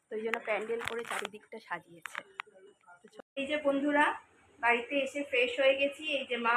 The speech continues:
এইদিকে শুয়ে আছে, এই যে মা এইদিকে শুয়ে আছে, আর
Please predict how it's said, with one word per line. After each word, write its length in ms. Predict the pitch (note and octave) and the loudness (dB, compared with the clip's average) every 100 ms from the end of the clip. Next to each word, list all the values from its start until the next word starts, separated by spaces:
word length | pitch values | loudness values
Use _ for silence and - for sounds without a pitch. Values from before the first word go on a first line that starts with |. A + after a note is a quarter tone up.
| B3+ | 4
এইদিকে 340 | - B3+ C#4 | 2 -6 -8
শুয়ে 300 | C#4 B3+ B3+ C4 | -8 -2 8 8
আছে, 280 | C4 - D4+ G4 - | 8 2 -2 -2 -2
এই 120 | A#3 | -6
যে 140 | G#3 G3 - _ | -8 -10 -14 _
মা 180 | A#3+ A#3 C4 C#4 - - | -4 0 2 2 -4 -12
এইদিকে 420 | A#3 A#3+ B3 - D#4 - - _ _ _ | -8 -8 -4 4 4 4 -6 _ _ _
শুয়ে 280 | - C4 C4 | -12 2 4
আছে, 340 | C4+ C4+ D4+ F4+ - _ _ _ - | 4 2 -4 -4 -6 _ _ _ 0
আর 440 | A3+ G#3+ G#3 G#3 | 6 8 8 8